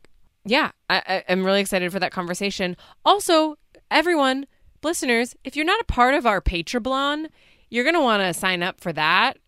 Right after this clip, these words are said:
Uh, we haven't really been shouting that out a lot, but, like, we're having so much fun over there. There's really great bonus content, including from this episode. Um, so much of what we talk about o-,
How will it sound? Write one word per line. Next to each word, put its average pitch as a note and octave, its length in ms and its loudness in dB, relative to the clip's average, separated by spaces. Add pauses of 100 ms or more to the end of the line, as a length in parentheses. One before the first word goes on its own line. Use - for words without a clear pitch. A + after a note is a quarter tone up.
Uh, E3+ 240 2
we A3 140 -2
haven't D4+ 220 -6
really C#4+ 120 -4
been B3+ 120 -4
shouting G#3+ 300 -2
that F3+ 200 -6
out G3 180 -4
a B3+ 40 -8
lot, C#4 260 -6
but, G3+ 160 -4
like, F3+ 340 0
we're A3+ 140 -6
having G4 160 0
so E4 100 -8
much C#4+ 160 -4
fun G#3+ 160 -2
over G#3 160 -2
there. B3+ 200 0
There's G#3 180 -6
really G#3+ 220 -2
great G#3 340 -2
bonus F#3 320 -4
content, B3 400 -4
including B3+ 480 -4
from B3+ 200 -6
this A#3 220 -6
episode. F3+ 720 -2 (600)
Um, F3 360 2 (240)
so B3 240 0
much A#3+ 300 -2
of A3+ 100 -4
what G3+ 160 -2
we G3+ 80 -6
talk F#3 280 -2
about G3+ 320 0 (320)
o-, F3 160 2